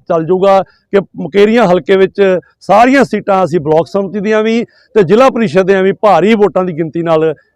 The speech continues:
ਜਿੱਤਣ ਜਾ ਰਹੇ ਹਾਂ। ਆਮ ਆਦਮੀ ਪਾਰਟੀ ਦੇਖੋ ਸਾਰੀਆਂ ਸੀਟਾਂ ਤੇ ਲੜ ਰਹੀ ਹੈ। ਪਹਿਲੀ ਗੱਲ ਤਾਂ ਤੁਹਾਨੂੰ ਮੈਂ ਦੱਸ ਦੇਵਾਂ,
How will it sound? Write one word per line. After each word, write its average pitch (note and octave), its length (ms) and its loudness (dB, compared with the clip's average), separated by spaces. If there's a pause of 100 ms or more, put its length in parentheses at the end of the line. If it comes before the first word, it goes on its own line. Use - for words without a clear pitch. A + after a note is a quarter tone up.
(100)
ਜਿੱਤਣ F#3 300 -4
ਜਾ D3 160 2
ਰਹੇ A2 140 -8
ਹਾਂ। G2 60 -18 (520)
ਆਮ F#3+ 260 2
ਆਦਮੀ A3 300 2
ਪਾਰਟੀ A3+ 720 0
ਦੇਖੋ G3+ 540 2 (340)
ਸਾਰੀਆਂ G#3+ 400 4
ਸੀਟਾਂ G#3 360 -2
ਤੇ G#3+ 80 2
ਲੜ F#3 200 2
ਰਹੀ D3 240 -2
ਹੈ। C#3+ 60 -2
ਪਹਿਲੀ G3+ 340 2
ਗੱਲ G#3 80 4
ਤਾਂ G#3 100 2
ਤੁਹਾਨੂੰ F3+ 180 -2
ਮੈਂ G3 80 -2
ਦੱਸ D#3+ 200 0
ਦੇਵਾਂ, G3 380 0